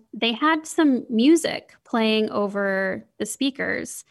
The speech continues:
And my dad really, really loved Chopin. He was a distance runner, and he'd actually run <laughs> to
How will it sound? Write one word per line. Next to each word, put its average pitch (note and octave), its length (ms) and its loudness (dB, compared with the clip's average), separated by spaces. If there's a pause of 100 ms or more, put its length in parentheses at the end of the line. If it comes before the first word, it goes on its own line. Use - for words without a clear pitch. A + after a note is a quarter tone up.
(320)
And A3+ 280 4
my G#3+ 180 2
dad A#3+ 540 0
really, C4 400 2
really A3+ 300 2
loved F#3 440 -4
Chopin. G#3 840 0 (120)
He G#3+ 360 -2
was G#3+ 300 -4
a G3 200 -2
distance B3+ 520 -2
runner, D4+ 280 4
and D4 120 4
he'd A3+ 160 -2
actually A#3 440 -2
run G3+ 500 2
<laughs> - 680 -2
to - 340 0